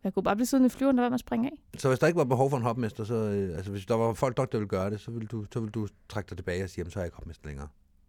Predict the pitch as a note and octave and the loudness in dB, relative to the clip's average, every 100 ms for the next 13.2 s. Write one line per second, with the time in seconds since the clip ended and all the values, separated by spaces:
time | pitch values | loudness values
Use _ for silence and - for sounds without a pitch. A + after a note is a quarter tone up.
0 | _ _ A#3 A#3 A#3 A3+ A3 A3 A#3+ C4+ | _ _ 0 2 2 2 0 2 4 4
1 | D4+ D#4 G#3 D3+ - - - - F#2 D3+ | 2 2 2 0 -4 -16 -16 -8 -2 4
2 | C4 C3+ D#3 D#3+ E3 C3 E2 - - _ | 8 8 8 6 6 2 -2 -4 -12 _
3 | _ _ _ _ _ _ _ _ _ _ | _ _ _ _ _ _ _ _ _ _
4 | D#2+ E2 D#2+ D#2 _ _ _ _ _ _ | -10 -8 -8 -10 _ _ _ _ _ _
5 | _ _ _ _ _ _ G#3+ G3+ G#3 B3 | _ _ _ _ _ _ 2 2 4 0
6 | A#3 A#3 - E4 F4 D4+ B3+ A#3+ B3 A3+ | 2 0 6 6 8 4 4 6 4 6
7 | G#3+ G#3 B3 A3+ G#3 G3+ G3 C4+ C4+ B3+ | 4 4 4 4 6 6 6 6 6 6
8 | A#3+ - - A3+ B3 B3+ A3 G3 A3 A3+ | 6 4 0 0 2 4 4 4 4 4
9 | D#3+ G#3 A#3+ A3 - _ C#2+ C#2 - _ | 2 0 0 -2 -8 _ -8 -8 -12 _
10 | _ - G2+ D2+ - C#2+ B1 C2 - - | _ -8 -6 -8 -12 -12 -10 -10 -10 -8
11 | - - - - - E5+ C6+ C4 - E4 | -4 -2 -4 -8 -10 -8 -4 -4 4 4
12 | - F4+ - G#4+ - G4 - G#2+ G#2+ F2+ | 10 10 12 10 8 -4 0 0 0 0
13 | D2 C#2 | -2 -6